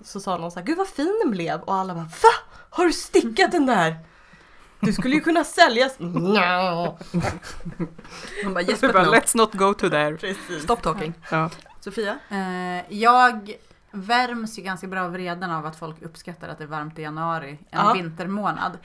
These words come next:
Speaker 4: Så jag har faktiskt använt så himla mycket stickat.
Speaker 2: <laughs> Du,
Speaker 4: Eh,
Speaker 2: du bara hatar saker.
Speaker 4: jag bara går omkring och hatar.
Speaker 3: Du glöder inombords av
Speaker 4: Eh,
Speaker 3: hat istället.
Speaker 4: nej, men annars är det väl mössor och vantar och sådär,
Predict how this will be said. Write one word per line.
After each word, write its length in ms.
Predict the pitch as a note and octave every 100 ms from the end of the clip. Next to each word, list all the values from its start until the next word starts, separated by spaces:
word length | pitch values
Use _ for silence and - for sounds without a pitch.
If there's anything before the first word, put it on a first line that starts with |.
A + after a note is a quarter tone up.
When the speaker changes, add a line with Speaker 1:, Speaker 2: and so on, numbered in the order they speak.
| - - - -
Speaker 4:
Så 120 | C#4
jag 60 | D#4+
har 80 |
faktiskt 180 | D#4 A#3
använt 240 | E4 F#4+ -
så 60 |
himla 200 | D#4 G#3+
mycket 180 | E3+ -
stickat. 360 | - - D#3+ E3+ -
Speaker 2:
<laughs> 60 | - -
Du, 60 | F#3+
Speaker 4:
Eh, 120 | F3+
Speaker 2:
du 60 | G3+
bara 160 | G#3+
hatar 360 | - F#3 - F#3
saker. 280 | E3+ - A3
Speaker 4:
jag 80 | G#3+
bara 120 | F#3+
går 100 | G3+
omkring 220 | F#3+ D#3+
och 60 | D#3+
hatar. 460 | G3+ D#3+ - F#3+
Speaker 3:
Du 140 | E3 F#3
glöder 380 | A3 A3 D#3+
inombords 400 | D#3+ E3 F3 F3+
av 100 | D3
Speaker 4:
Eh, 60 | G3
Speaker 3:
hat 300 | F#3+ E3+ F3+
istället. 200 | E3+ - A#3+
Speaker 4:
nej, 80 |
men 120 | B3 A3+
annars 240 | F#3+ A3
är 80 | G3
det 60 |
väl 100 | E3
mössor 340 | E3+ E3 - D3+
och 80 | C#3+
vantar 400 | C#3+ D#3+ - -
och 320 | - - E3
sådär, 280 | E3 -